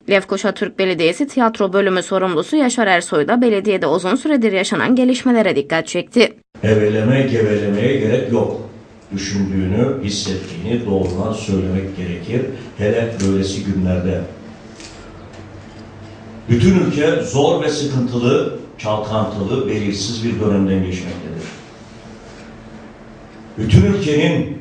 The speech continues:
Speaker 2: başkenti Lefkoşa ise daha zor, daha sıkıntılı, çalkantılı bir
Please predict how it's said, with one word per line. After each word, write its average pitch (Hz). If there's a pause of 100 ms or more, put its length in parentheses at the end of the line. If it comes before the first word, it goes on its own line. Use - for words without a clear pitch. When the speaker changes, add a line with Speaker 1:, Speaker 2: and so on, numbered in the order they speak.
(120)
Speaker 2:
başkenti 104
Lefkoşa 110
ise - (640)
daha 117
zor, 107 (140)
daha 98
sıkıntılı, 95
çalkantılı 95 (920)
bir 123